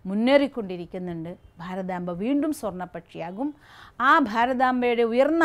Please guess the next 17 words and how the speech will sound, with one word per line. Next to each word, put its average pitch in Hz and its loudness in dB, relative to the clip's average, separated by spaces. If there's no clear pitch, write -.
അവസ്ഥയിലേക്ക് 302 0
പങ്കാളികളാകാൻ 208 4
നിങ്ങളും 311 4
ഓരോ 196 -2
ആത്മീയ 196 -8
സഹോദരങ്ങളും 185 -4
സ്വന്തം 311 2
ജീവിതത്തിൽ 185 -6
ശ്രേഷ്ഠ 277 -6
സംസ്കാരങ്ങളെ 214 -4
കൊണ്ടുവരണം. 185 -6
അതിനുവേണ്ടി 285 2
ഞാൻ 254 2
ദൃഢപ്രതിജ്ഞ 233 -4
ചെയ്തുകൊണ്ട് 254 -2
ഒരു 202 0
ജീവിതം 214 -2